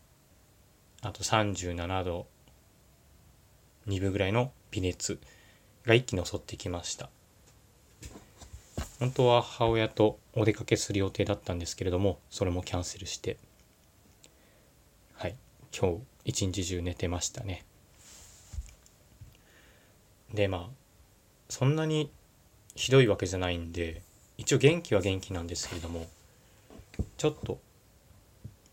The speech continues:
本読んだりとか、外に遊びに行ったりっていうのは辛いっていう状態です。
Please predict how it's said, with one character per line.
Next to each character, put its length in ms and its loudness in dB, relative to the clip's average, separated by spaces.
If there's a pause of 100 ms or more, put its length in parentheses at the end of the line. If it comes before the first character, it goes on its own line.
(1800)
本 220 2
読 160 0
ん 80 -4
だ 80 -2
り 80 -6
と 120 -14
か、 220 -12 (2000)
外 220 -6 (120)
に 80 -2
遊 220 -4
び 40 2
に 120 0
行 20 -20
っ 20 -20
た 120 4
り 60 -2
っ 40 -6
て 140 0
い 20 2
う 0 -
の 60 8
は 80 6
辛 260 2
い 40 4
っ 60 -8 (440)
て 80 6
い 20 8
う 60 8
状 120 -2
態 200 -10
で 80 -10
す。 200 -8